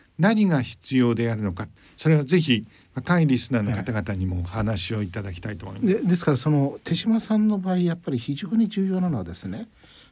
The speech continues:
Speaker 2: 核に対する認識っていうのが本当に世界基準なんですよ。
Speaker 1: うん。
Speaker 2: だから、いや、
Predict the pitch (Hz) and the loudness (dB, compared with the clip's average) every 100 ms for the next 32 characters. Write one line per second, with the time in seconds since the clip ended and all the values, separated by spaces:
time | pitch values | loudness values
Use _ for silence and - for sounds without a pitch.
0 | _ - - - 269 214 - 143 - 135 | _ -4 -4 0 0 0 -2 -4 -2 -2
1 | 107 110 127 127 - 127 104 143 107 104 | 0 0 0 -2 -4 -4 -2 -2 -2 -2
2 | 113 - - - - 233 226 - 226 202 | -6 -8 -18 -20 -2 0 0 -2 -2 0
3 | 202 123 - - _ - - - 185 202 | 0 -2 -6 -20 _ -12 -6 -2 2 2
4 | - 185 151 104 90 82 - 170 98 87 | 2 0 0 -4 -8 -10 -10 -8 -8 -8
5 | - _ _ _ - - 151 196 180 117 | -14 _ _ _ -20 -8 -2 0 0 0
6 | 110 - _ _ _ - 196 170 98 | -2 -6 _ _ _ -4 -2 -2 -6